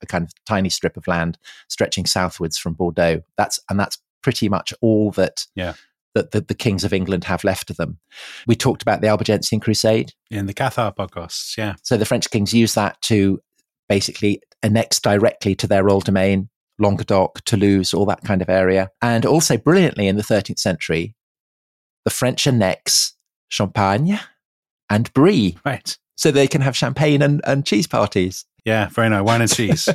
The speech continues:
Speaker 1: <laughs>
Speaker 2: Lovely.
Speaker 1: That's great for the French kings.
Speaker 2: Yeah.
Speaker 1: So basically, by the start of the fourteenth century, large chunks of France are directly under the rule of the French kings. I mean, not all of them. So there, there are large principalities. So there's Gascony that we mentioned.
Speaker 2: That's southwest.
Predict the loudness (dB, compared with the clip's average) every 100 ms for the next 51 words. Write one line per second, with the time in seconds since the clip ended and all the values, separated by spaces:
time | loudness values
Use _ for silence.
0 | -4 -8 -6 -4 -4 -6 -10 -16 _ -2
1 | 0 0 0 0 -8 -4 -2 -2 0 0
2 | 0 -6 -4 -2 -2 0 0 4 4 2
3 | 2 2 4 2 2 2 0 0 -4 0
4 | 0 -2 0 -2 0 -2 -2 -6 _ 2
5 | 4 4 2 0 -2 -2 -6 -2 0 0
6 | -2 -2 2 2 0 -2 -2 -2 0 2
7 | 2 0 -4 -2 -2 0 2 4 4 4
8 | 2 0 0 -2 -12 _ _ _ 0 4
9 | 4 4 0 2 2 4 4 4 2 2
10 | -2 -2 0 -2 0 -2 -2 -2 -2 -2
11 | -2 -2 -2 -2 0 0 -2 -4 -4 -4
12 | -2 -2 -2 -4 -6 -6 -8 -10